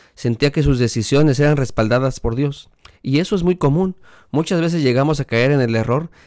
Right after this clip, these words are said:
de que como todo nos está saliendo bien, creemos que Dios está respaldando nuestras decisiones. Y esto no necesariamente es así. En muchas ocasiones Dios nos bendice como un acto de gracia para ver si de ese modo recapacitamos y regresamos a su camino.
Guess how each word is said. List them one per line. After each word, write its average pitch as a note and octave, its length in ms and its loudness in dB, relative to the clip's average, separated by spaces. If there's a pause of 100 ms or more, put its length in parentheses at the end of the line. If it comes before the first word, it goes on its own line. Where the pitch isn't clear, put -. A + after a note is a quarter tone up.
de B2 160 0
que B2 100 -4
como A2+ 240 0
todo G3 320 -2
nos F3 160 -2
está C#3+ 200 -4
saliendo D3 440 0
bien, A2+ 320 -6 (220)
creemos D#3+ 400 0
que B2+ 100 -2
Dios C3 220 -2
está D3 180 -4
respaldando C3+ 580 -2
nuestras A2+ 320 -4
decisiones. G#2+ 680 -6 (300)
Y A#2 140 -4
esto F3+ 340 -6 (280)
no C#3 200 0
necesariamente A#2+ 840 -2
es G#2 120 -6
así. G2+ 300 -10 (560)
En A#2+ 140 -6
muchas C#3+ 300 -4
ocasiones C#3 580 -4
Dios C#3+ 160 -2
nos D#3 160 -4
bendice C3+ 460 -2
como A#2+ 180 0
un C3+ 100 0
acto C#3 240 -2
de A#2+ 120 -2
gracia A#2+ 400 -2
para A2+ 180 2
ver C3 140 -2
si D3+ 100 -2
de C3+ 80 0
ese D3 160 -2
modo C3+ 220 2
recapacitamos A2+ 800 -4
y C3+ 60 -4
regresamos A#2+ 480 -2
a B2+ 40 -4
su A#2+ 140 -10
camino. A2+ 440 -4